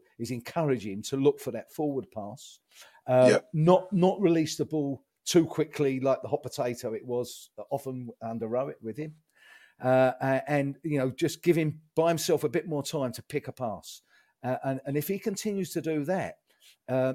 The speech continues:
Speaker 1: there's gonna be a bit of competition when the others come fit. Now, coming back to next Saturday, we've got Saville back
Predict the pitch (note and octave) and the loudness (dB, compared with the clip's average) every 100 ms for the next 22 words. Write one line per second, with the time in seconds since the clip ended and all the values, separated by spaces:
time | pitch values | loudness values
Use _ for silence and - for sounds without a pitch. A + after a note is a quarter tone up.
0 | - D3+ D3 D#3 C3+ D3 C3 D3+ - D3 | 2 2 4 0 0 2 2 0 -2 -8
1 | A#2+ E3 - G2+ A2 A#2+ B2+ A#2 A2 B2+ | -6 -8 -8 -10 -8 -6 -4 -4 -6 -10
2 | A2 - B2+ C3+ B2 - _ - F3 D3+ | -8 -4 -4 -4 -8 -8 _ 0 2 4
3 | - - - C#3 C3+ - - D#3 - G2+ | 4 2 2 0 0 -4 -2 -4 -4 -8
4 | G#2+ C3+ B2+ - - C3+ G#2+ F#2 F2+ | -8 -6 -2 0 4 4 2 -6 -10